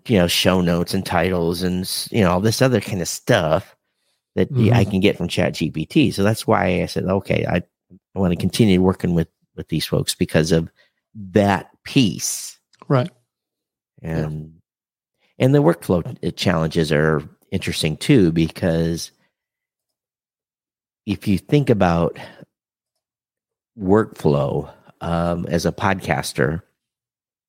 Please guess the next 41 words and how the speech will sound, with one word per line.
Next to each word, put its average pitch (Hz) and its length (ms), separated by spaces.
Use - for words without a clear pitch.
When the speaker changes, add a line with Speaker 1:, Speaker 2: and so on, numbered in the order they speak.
Speaker 1:
when 101 100
someone's 123 340
brand 90 380
new, 82 380
they 165 180
don't 98 220
know 82 120
what 69 200
tools 76 300
they 80 100
wanna 76 240
use. 76 400
They're 104 140
gonna 101 180
start 85 440
and, 85 360
you 90 80
know, 82 160
they're, 90 300
they're 95 160
gonna, 90 280
they're 107 140
gonna 107 160
change 95 640
two, - 240
they're 104 120
gonna 101 100
do 87 120
two - 260
or - 80
three 104 200
different 87 280
products 82 380
before 90 260
they 85 140
find 87 220
the 80 60
one 80 140
they're 78 100
comfortable 98 500
with 80 280